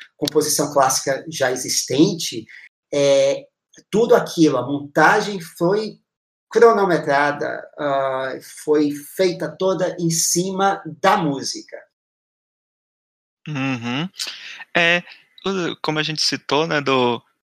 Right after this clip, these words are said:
Speaker 2: Quentin Tarantino, que seria o exemplo mais conhecido do, do cinema atual, que usa esse tipo de recurso de, é, montar uma trilha sonora já pensa-, ele provavelmente já deve escrever o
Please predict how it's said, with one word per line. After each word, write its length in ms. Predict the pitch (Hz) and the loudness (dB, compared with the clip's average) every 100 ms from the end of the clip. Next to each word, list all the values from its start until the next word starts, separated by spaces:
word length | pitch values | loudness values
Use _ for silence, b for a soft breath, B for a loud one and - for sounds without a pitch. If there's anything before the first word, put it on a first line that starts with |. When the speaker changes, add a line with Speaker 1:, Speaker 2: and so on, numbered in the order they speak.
| _ - | _ -4
Speaker 2:
Quentin 280 | 127 120 - | 0 2 2
Tarantino, 680 | 131 123 120 - 143 156 147 | 4 2 2 2 2 0 -2
que 160 | 139 | -2
seria 320 | 123 135 127 127 | -2 0 2 4
o 100 | 123 | 2
exemplo 420 | 117 123 123 120 | 2 -4 -2 0
mais 720 | 120 127 131 120 113 - - _ _ - - | 2 2 2 2 -2 -8 -10 _ _ -20 -8
conhecido 540 | 131 120 113 131 123 | -4 -2 0 -2 -2
do, 380 | 123 123 117 117 | -2 0 -2 -4
do 140 | 120 120 | -4 -2
cinema 360 | 123 120 117 | 0 2 0
atual, 380 | 113 117 117 151 | -2 2 4 2
que 120 | - | 0
usa 180 | 127 123 | -4 -4
esse 180 | 123 - | 0 0
tipo 220 | 120 - | 0 -2
de 80 | 120 | -4
recurso 680 | 120 - - 135 160 - | -2 -4 -6 -6 -4 -4
de, 380 | 120 117 113 - B B _ _ _ _ - | -2 -2 -2 -6 B B _ _ _ _ -4
é, 160 | 117 113 | -2 0
montar 580 | 123 123 110 123 123 | 0 0 -2 -2 0
uma 180 | 143 131 | 2 0
trilha 360 | - 123 127 127 | 0 -2 0 2
sonora 840 | - 120 117 117 127 123 117 113 110 | 2 0 2 2 4 4 2 0 -2
já 240 | 117 123 | -2 -2
pensa-, 460 | - 135 - - - | -2 -4 -4 -6 -4
ele 220 | 123 123 | -2 -2
provavelmente 800 | - 123 127 123 123 123 139 - | 0 2 2 2 2 2 2 2
já 120 | 135 | 2
deve 260 | 120 131 139 | 2 2 0
escrever 580 | - 139 127 120 127 | -4 0 0 2 0
o 340 | 151 147 135 | 2 2 0